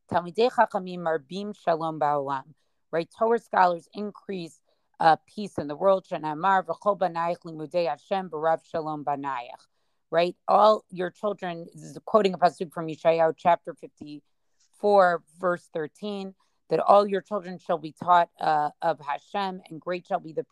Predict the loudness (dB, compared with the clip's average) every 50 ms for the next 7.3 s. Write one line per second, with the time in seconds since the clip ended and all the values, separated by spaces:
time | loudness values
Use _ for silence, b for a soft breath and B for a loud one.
0 | _ -14 -14 -14 -14 -16 _ _ _ _ _ _ _ _ _ _ 2 4 6 6
1 | 6 4 0 _ _ _ -10 -6 -6 -6 -6 -4 _ 0 0 0 0 -4 -6 -4
2 | -2 -2 -2 0 0 -2 -4 -4 -6 -8 -6 -2 -2 -2 -2 -4 -10 -20 -20 _
3 | -6 -4 -4 -4 -6 -10 -10 -8 -8 -4 -2 -2 -2 -2 _ -8 -6 -6 -6 -6
4 | -8 -12 _ _ _ _ _ _ -12 -6 -4 -4 -4 0 0 0 0 0 -4 -8
5 | -6 -4 -4 -4 -6 -6 -4 0 2 2 2 0 -2 -4 -4 -2 0 0 0 0
6 | -2 -4 -4 -4 -4 -6 -6 _ -10 -12 -12 -12 -16 _ _ 0 0 0 0 0
7 | -2 -2 -2 -2 -4 -4